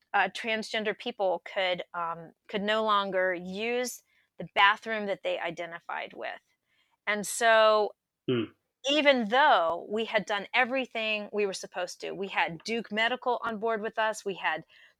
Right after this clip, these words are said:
Speaker 1: therapists that s-, talked about how important it is for Hunter to live out in public who she knows herself to be on the inside, that, that shift from looking, um, to, to look physically the way she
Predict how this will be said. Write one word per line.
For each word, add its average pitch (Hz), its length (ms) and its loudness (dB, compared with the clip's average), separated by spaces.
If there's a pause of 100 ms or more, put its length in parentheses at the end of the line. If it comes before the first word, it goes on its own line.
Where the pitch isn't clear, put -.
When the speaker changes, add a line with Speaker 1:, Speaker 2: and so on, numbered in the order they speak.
Speaker 1:
therapists 247 520 2
that 208 140 -4
s-, - 160 -20
talked 202 280 -4
about 196 240 -2
how 196 180 -4
important 202 440 -6
it 196 100 -6
is 196 160 -4
for 180 100 -18
Hunter 190 320 -12
to - 140 -12
live 202 400 -4 (120)
out 196 400 0 (400)
in 233 140 -2
public 202 680 -4 (640)
who 254 120 -2
she 226 180 -4
knows 214 300 0
herself 220 320 0
to 214 100 -8
be 196 160 -2
on 185 80 -6
the 180 100 -8
inside, 170 560 -4 (200)
that, 190 180 -4 (100)
that 180 220 -8
shift - 600 0
from 185 280 -2
looking, 226 580 -4 (400)
um, 185 320 -8 (720)
to, - 260 -4
to - 160 -8
look 202 540 -2
physically 208 600 0
the 196 120 -6
way 190 160 -4
she 196 200 -8